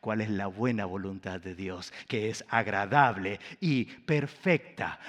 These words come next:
Habemos creyentes que a veces nos perdemos en cuál es la voluntad de Dios. ¿Por qué? Porque nuestra actitud la dejamos que sea contaminada y comienza a ser cambiante.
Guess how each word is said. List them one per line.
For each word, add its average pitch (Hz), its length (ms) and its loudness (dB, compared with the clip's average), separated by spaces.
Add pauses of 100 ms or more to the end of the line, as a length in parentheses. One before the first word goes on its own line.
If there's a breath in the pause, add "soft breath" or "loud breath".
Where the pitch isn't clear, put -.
Habemos 185 400 6
creyentes 170 580 0
que - 160 -2
a 160 60 2
veces 160 340 0
nos 156 200 -4
perdemos 156 640 0
en 143 140 -2
cuál 165 200 2
es 156 80 2
la 170 100 4
voluntad 160 600 0
de 117 220 -2
Dios. 104 420 -2
¿Por 151 300 -2
qué? 135 360 4 (220 loud breath)
Porque 214 380 8 (160 loud breath)
nuestra 220 320 8
actitud 240 500 4
la 214 100 10
dejamos 214 600 4
que 180 100 4
sea 196 320 6
contaminada 190 1000 8 (160 loud breath)
y 214 140 10
comienza 233 640 8
a 185 40 4
ser 220 280 4
cambiante. 202 840 6